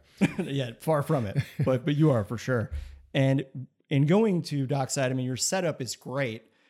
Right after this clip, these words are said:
Speaker 1: and it looks like you made tweaks post-opening to ensure that that is safe and, and in a good spot.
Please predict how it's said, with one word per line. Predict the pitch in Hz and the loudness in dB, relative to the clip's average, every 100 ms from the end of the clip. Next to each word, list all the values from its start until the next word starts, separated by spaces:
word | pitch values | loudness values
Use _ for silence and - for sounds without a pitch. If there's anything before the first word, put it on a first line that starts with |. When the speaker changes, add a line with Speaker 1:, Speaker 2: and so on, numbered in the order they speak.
| _ - | _ -6
Speaker 1:
and | |
it | 123 | -4
looks | 113 127 - | -2 -2 0
like | 156 139 139 | 0 -2 0
you | |
made | 135 131 113 | 0 0 -4
tweaks | - 143 139 127 - - - _ _ _ - | -10 -4 -4 -4 -6 -6 -8 _ _ _ -6
post-opening | 135 127 - 139 139 127 117 113 | -2 -2 0 -2 -2 -4 -4 -8
to | - 123 123 | -8 -8 -6
ensure | 139 123 - 139 131 123 | -6 -6 -6 -4 -4 -4
that | 117 113 | -6 -8
that | 117 113 | -8 -8
is | 107 - | -6 -4
safe | 120 120 110 - | -4 -4 -6 -8
and, | 107 107 - _ _ _ _ _ | -10 -10 -14 _ _ _ _ _
and | 120 110 - | -8 -8 -6
in | 139 | -4
a | 127 | -2
good | 123 101 | -2 -6
spot. | - 120 113 113 | -4 -4 -4 -8